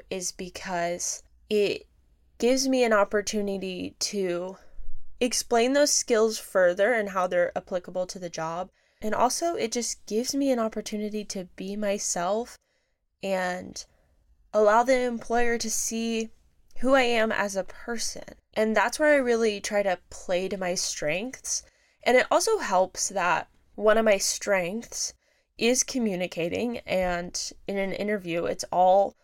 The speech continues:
communication based. They're asking you questions, you're answering, and then hopefully you're also asking them questions and they're answering.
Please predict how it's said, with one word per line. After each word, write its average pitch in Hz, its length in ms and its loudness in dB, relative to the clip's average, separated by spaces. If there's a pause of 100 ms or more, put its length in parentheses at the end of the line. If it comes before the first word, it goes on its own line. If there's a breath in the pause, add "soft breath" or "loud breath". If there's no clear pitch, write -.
(280)
communication 208 840 -2
based. - 420 -6
They're 185 140 6
asking 190 400 0
you 190 140 -4
questions, 196 480 -2
you're 185 180 2
answering, 175 540 -6
and 202 160 -2
then 185 160 2
hopefully 190 480 -4
you're 190 220 0
also 190 320 0
asking 185 420 -4
them 294 200 0
questions 202 500 -6
and 196 160 -4
they're 190 280 -2
answering. - 460 -12